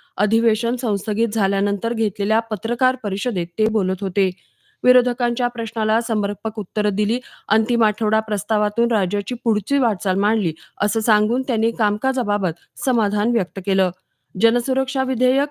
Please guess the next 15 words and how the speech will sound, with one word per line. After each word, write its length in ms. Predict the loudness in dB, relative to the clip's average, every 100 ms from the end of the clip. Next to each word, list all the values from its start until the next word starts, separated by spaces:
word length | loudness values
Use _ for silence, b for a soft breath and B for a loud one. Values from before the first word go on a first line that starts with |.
| -2
हे 100 | 0
लोकशाही 440 | 0 -2 -2 -2
पद्धतीनं 640 | -2 -2 0 0 0 -2 -4 B B
विरोधी 300 | 2 4 2
पक्षांच्या 560 | 0 -4 -4 -4 -2 -2
सदस्यांचं 580 | -2 -4 -4 -2 -2 0
म्हणणं 300 | 2 2 2
ऐकून 340 | 0 -2 -4
घेऊन 260 | -2 -2 -2
तयार 260 | -2 0 -2 -2
केलं 220 | -2 0
गेलं. 300 | 0 0 -2 b b b 0
याबाबतच्या 640 | 2 4 2 0 -4 -4
समितीतल्या 600 | -4 -4 -4 -6 -4 -2
कुणीही 520 | -2 -2 0 2 2